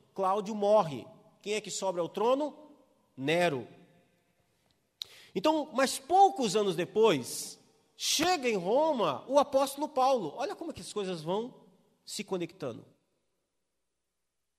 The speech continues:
Paulo chega em Roma poucos anos depois. Nero já é o imperador. E Paulo chega em Roma. Ou seja, quando Paulo chega em Roma, ele encontra uma igreja em Roma.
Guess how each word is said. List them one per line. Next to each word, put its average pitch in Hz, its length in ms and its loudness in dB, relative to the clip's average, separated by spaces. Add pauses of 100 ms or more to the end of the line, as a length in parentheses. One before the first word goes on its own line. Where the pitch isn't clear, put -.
(580)
Paulo 294 380 2
chega 285 400 0
em 247 60 4
Roma 269 300 4
poucos 320 520 2
anos 311 200 0
depois. 254 800 -2 (240)
Nero 208 380 -2
já 180 160 -2
é 214 160 0
o 214 80 -4
imperador. 185 680 -4 (1160)
E 233 100 2
Paulo 262 380 2
chega 285 440 0
em 208 80 2
Roma. 165 460 0 (380)
Ou 269 100 4
seja, 247 320 2
quando 349 240 0
Paulo 233 320 2
chega 226 260 0
em 196 80 0
Roma, 240 300 4
ele 285 220 2
encontra 311 580 2
uma 233 140 4
igreja 185 360 0
em 165 60 -4
Roma. 135 440 -4